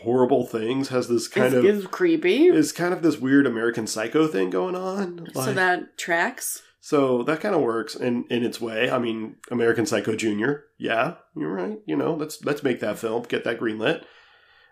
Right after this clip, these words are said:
Speaker 1: Um, no, don't do
Speaker 2: I
Speaker 1: that.
Speaker 2: mean, I, I say no.
Speaker 1: I say no.
Speaker 2: But, uh,
Speaker 1: Um,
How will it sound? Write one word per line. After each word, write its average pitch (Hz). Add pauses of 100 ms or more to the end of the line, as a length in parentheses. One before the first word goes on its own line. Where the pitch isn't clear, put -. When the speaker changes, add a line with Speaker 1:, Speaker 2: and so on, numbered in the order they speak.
(200)
Speaker 1:
Um, 104 (240)
no, 107 (220)
don't -
do -
Speaker 2:
I -
Speaker 1:
that. -
Speaker 2:
mean, 185
I, - (120)
I 170
say -
no. 202 (220)
Speaker 1:
I 117
say 113
no. - (400)
Speaker 2:
But, -
uh, - (440)
Speaker 1:
Um, 107